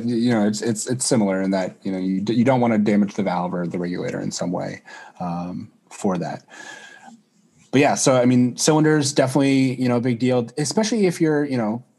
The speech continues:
carbon dioxide gas, if you have concentrated C O two, you know, you got that all over the brewery. So,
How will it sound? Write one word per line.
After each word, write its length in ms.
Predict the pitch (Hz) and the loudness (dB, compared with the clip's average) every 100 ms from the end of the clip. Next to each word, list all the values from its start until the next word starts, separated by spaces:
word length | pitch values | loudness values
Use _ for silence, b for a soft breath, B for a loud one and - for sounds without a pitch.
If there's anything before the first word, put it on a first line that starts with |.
| _ - | _ -10
carbon 240 | 120 113 | -4 -2
dioxide 420 | 110 110 - 107 | -2 -4 -4 -6
gas, 460 | 104 110 110 113 - | -4 -2 -2 -6 -10
if 100 | 104 | -10
you 60 | 101 | -10
have 80 | |
concentrated 760 | - 110 - - 107 104 101 120 | -8 -10 -10 -8 -4 -4 -6 -10
C 240 | - 104 104 | -10 -6 -6
O 80 | |
two, 420 | 104 - 127 120 120 | -6 -2 -2 -2 -4
you 80 | 95 | -6
know, 80 | 90 | -10
you 420 | 87 _ - - | -14 _ -20 -12
got 180 | 104 104 | -10 -8
that 100 | 95 | -6
all 160 | 95 | -4
over 200 | 101 104 | -4 -4
the 100 | 107 | -4
brewery. 420 | 104 110 107 107 104 | -4 -2 -2 -2 -4
So, 440 | - 95 90 | -4 -6 -6